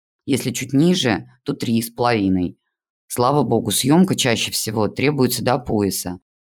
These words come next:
а так бы я ещё со складками на талии сражалась. Села на кухне, на свой стул, на котором уже пятнадцать лет пишу книги. Посмотрела, как выгляжу. Поняла, почему дети шарахаются и пугаются,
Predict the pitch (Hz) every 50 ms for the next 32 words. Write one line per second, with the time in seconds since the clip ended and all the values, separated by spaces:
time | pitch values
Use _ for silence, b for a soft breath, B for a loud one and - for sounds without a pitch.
0 | _ _ - 101 - 139 156 127 120 131 123 110 120 117 113 113 - - 123 117
1 | - - 110 - - - 123 120 - - 127 123 123 127 135 143 127 120 107 95
2 | 95 92 92 - - 104 101 101 95 104 98 95 92 90 - - - _ _ _
3 | _ _ _ _ _ _ _ _ _ _ _ _ _ _ _ _ - - - 131
4 | 151 170 175 156 143 131 120 - - 107 92 - - 104 101 95 - - 117 113
5 | 110 113 - 117 113 101 - - 147 180 143 - - 110 113 110 113 110 110 -
6 | 123 117 110 110 104 117 - - 113 - 113 113 110 98 - - - 131 127 120
7 | 123 117 - - - - - - 113 107 101 95 104 98 92 - _ _ _ _
8 | _ _ _ _ _ - - - 135 123 120 - - 147 170 185 180 143 131 131
9 | 127 107 92 - 95 90 - 107 101 87 - - _ _ _ _ _ _ _ _
10 | 120 117 120 117 117 131 165 165 - - - 113 104 107 120 117 - - - 110
11 | 107 104 113 117 - 123 107 98 - - - - - 120 - 117 107 101 95 92
12 | 87 - - - 90 90 -